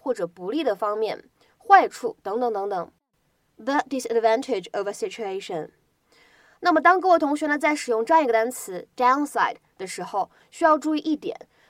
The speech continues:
就是呢，不管你说的是一个弊端、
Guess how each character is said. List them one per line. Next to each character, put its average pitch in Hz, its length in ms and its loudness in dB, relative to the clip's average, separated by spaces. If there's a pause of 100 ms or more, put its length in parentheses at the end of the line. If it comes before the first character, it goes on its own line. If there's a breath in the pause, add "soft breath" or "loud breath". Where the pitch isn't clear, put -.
就 311 120 -8
是 311 100 -4
呢， 311 100 2
不 320 160 -2
管 277 220 2
你 196 80 -2
说 269 220 0
的 233 100 2
是 226 320 -6 (300)
一 233 160 -8
个 269 120 0
弊 247 140 -2
端、 190 300 0